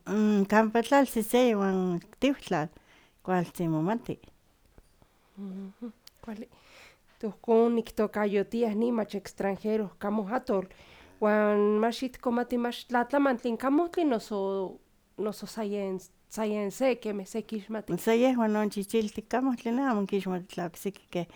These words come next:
Speaker 1: oktlamantli. Yeh sa yehuan non chichilkamohtli.
Speaker 2: Mm, kuali. Tlasohkamatiktzi, tetzononotza nin extranjero kamo,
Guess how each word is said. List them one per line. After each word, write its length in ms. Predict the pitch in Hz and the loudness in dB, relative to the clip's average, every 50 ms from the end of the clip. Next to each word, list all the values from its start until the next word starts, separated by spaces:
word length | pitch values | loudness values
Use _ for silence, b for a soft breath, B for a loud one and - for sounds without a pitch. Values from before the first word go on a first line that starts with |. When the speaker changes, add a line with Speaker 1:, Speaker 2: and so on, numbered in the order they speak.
| B B B B B | B B B B B
Speaker 1:
oktlamantli. 720 | 202 190 - - 214 233 240 233 220 202 185 - - 180 170 - - | -10 -8 -4 0 0 2 2 2 2 0 -2 -4 -6 -12 -14 -14 -8
Yeh 220 | - 202 208 196 190 | -6 -4 -4 -4 -8
sa 140 | - - 214 | -6 -4 -4
yehuan 380 | 196 196 202 202 - 196 185 185 | -2 -2 -4 -4 -4 -4 -4 -4
non 200 | 185 180 180 180 | -2 -4 -4 -6
chichilkamohtli. 1040 | - - 170 - - - 180 165 - - - 208 226 214 170 165 - - - 185 - _ _ _ - _ _ - | -8 -10 -14 -14 -8 -8 -8 -8 -8 -4 -4 -2 -2 -2 -2 -4 -8 -12 -18 -18 -20 _ _ _ -20 _ _ -20
Speaker 2:
Mm, 160 | 214 214 226 247 _ _ - _ | -20 -20 -20 -20 _ _ -20 _
kuali. 300 | - 196 180 180 202 196 _ _ b b b b b b b b b _ | -14 -14 -12 -12 -14 -16 _ _ b b b b b b b b b _
Tlasohkamatiktzi, 920 | - 220 - - 196 - - 220 208 208 208 208 254 240 - - - 277 269 | -14 -14 -12 -12 -14 -10 -10 -8 -6 -6 -6 -8 -10 -14 -14 -12 -12 -12 -10
tetzononotza 840 | - - 226 226 - 214 214 208 208 202 202 208 214 208 - 214 220 | -8 -10 -10 -10 -8 -10 -8 -6 -6 -4 -4 -4 -6 -6 -6 -6 -6
nin 200 | 214 214 214 202 B B B B B B | -4 -4 -6 -6 B B B B B B
extranjero 800 | - 220 196 - - - - 220 208 190 185 220 202 196 196 180 - - | -8 -8 -8 -8 -12 -8 -6 -4 -4 -4 -4 -4 -4 -4 -4 -6 -8 -8
kamo, 300 | 202 202 202 196 180 | -6 -4 -4 -4 -6